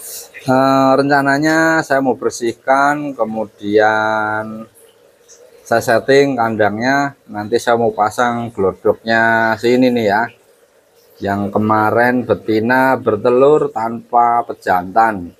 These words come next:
<laughs> Sudah saya tangkap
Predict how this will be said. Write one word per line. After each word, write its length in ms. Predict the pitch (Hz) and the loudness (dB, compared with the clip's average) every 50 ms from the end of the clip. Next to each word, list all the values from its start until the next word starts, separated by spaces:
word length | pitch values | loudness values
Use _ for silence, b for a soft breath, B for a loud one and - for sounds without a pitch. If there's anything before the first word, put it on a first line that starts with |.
| _ _ - | _ _ -20
<laughs> 1120 | - - - - - - - _ _ - - - - - - - - - - - - - | -20 -18 -10 -8 -8 -8 -8 _ _ -20 -20 -20 -20 -20 -20 -20 -20 -20 -20 -20 -16 -8
Sudah 240 | - 98 107 101 95 | -4 0 0 0 0
saya 480 | - - 101 101 101 101 98 95 92 - | 0 0 0 2 2 2 2 2 0 0
tangkap 640 | 87 87 85 85 90 - 110 117 131 139 143 - | -2 -2 -2 -4 -4 -2 0 2 2 2 0 -2